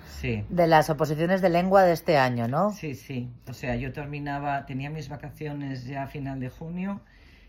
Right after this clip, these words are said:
Speaker 1: y ahora tengo que trabajar también julio.
Speaker 2: Puf, y menudo trabajo, además.
Speaker 1: Sí, examinar a todos los que se presentan para ser profesores, sí.
Speaker 2: Jolines, ¿y hay muchos opositores para lengua?
Speaker 1: Pues hay unos mil y pico,
Speaker 2: <gasps>
Speaker 1: pero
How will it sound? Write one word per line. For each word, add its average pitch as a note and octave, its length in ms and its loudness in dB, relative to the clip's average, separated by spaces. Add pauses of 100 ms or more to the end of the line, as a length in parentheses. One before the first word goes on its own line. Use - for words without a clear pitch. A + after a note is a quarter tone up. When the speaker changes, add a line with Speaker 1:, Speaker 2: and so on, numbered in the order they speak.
Speaker 1:
y C#3 80 -8
ahora C#3 160 -8
tengo C#3+ 200 -10
que C#3 100 -10
trabajar B2 460 -8
también A#2+ 960 -4 (160)
julio. G2+ 280 -4 (340)
Speaker 2:
Puf, E4+ 280 4 (400)
y F#3+ 140 2
menudo E3+ 320 6
trabajo, D#3 480 6
además. C#3+ 580 2
Speaker 1:
Sí, D#3 220 -8
examinar A#2+ 520 0
a D3+ 60 -6
todos D3+ 240 -6
los D3 140 -10
que D3+ 80 -12
se C#3+ 100 -8
presentan D#3 680 -8
para D3 240 -10
ser A#2+ 280 -10
profesores, A2+ 600 -12
sí. - 240 -14 (140)
Speaker 2:
Jolines, A#2 1600 6
¿y D#3 140 0
hay E3 100 6
muchos F#3 320 -2
opositores F3 720 2
para E3 220 2
lengua? E3+ 600 0
Speaker 1:
Pues D3 420 -2
hay C3 120 -4
unos A3 220 -4
mil B3 180 0
y B2+ 80 -4
pico, F3 520 -8
Speaker 2:
<gasps> - 40 -8
Speaker 1:
pero B2 480 -2